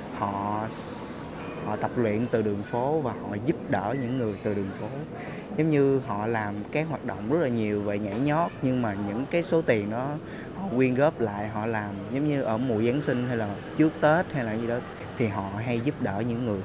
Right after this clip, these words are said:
khó khăn, họ nghèo, những người già trong viện dưỡng lão. Thì em cảm thấy em, em tham gia này, em học được rất là nhiều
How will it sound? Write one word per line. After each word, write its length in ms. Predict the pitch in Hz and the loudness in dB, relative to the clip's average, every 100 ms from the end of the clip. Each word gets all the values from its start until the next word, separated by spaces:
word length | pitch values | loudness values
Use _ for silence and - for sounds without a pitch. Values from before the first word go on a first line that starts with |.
| - | -4
khó 100 | 127 | -2
khăn, 260 | 135 113 110 117 - - | -2 -2 -4 -6 -8 -8
họ 60 | 104 107 | -4 0
nghèo, 280 | 104 98 98 95 - - 107 | 0 0 -4 -6 -10 -8 -2
những 200 | 107 127 | 2 2
người 240 | 110 104 | 2 2
già 280 | 107 104 101 | 0 -2 -2
trong 340 | 117 113 113 110 113 | -2 -2 -2 -4 -4
viện 120 | 101 107 | -2 0
dưỡng 160 | 113 | 0
lão. 300 | 117 101 110 135 | 0 -2 -4 -2
Thì 140 | 131 101 - - - - - - - | -2 -2 -4 -10 -10 -12 -10 -10 -2
em 140 | 147 | 0
cảm 160 | 139 127 | 2 2
thấy 160 | 165 - | 2 0
em, 420 | 135 135 135 135 - - | 0 0 0 -2 -6 -6
em 140 | 127 127 | -2 0
tham 200 | 135 131 | 2 4
gia 200 | 131 139 | 4 4
này, 120 | 131 | 0
em 200 | 117 127 | 0 -2
học 160 | 120 101 - | -2 -4 -2
được 200 | 104 - | -2 0
rất 80 | 160 | 2
là 80 | 131 | 4
nhiều 200 | 107 | 2